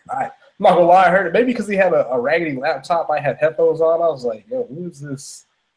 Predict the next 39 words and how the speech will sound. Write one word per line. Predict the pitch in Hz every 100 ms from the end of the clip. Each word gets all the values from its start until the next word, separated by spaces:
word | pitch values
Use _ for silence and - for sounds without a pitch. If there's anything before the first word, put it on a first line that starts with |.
| _ _ _ _
this | 107 120 -
fake | - 147 143 135 110 107
boys?" | 135 143 139
I | 160
don't | 143
know | 113
what | 110
it | -
was. | _
It | 139
was | 123
trash, | - - - _ _ _ _
to | 160
me | 160 147
at | 139
the | -
time. | 135 107 110
Now | 151 170
I'm | 165
like, | 165
"You | 185
know | 185
what? | 190 170
This | 175 175
dude | 196 175
is | 147
respectful. | 135 - 156 135 - 117
I |
like | 139 131
this | - -
dude." | - - _ _ _ _ _ _ _ - -
'Cause | 135
I | 160
go | 208
into | 196 180
his | 139
album, | 151 147 131
More | 135 135
Life. | 117 117 - _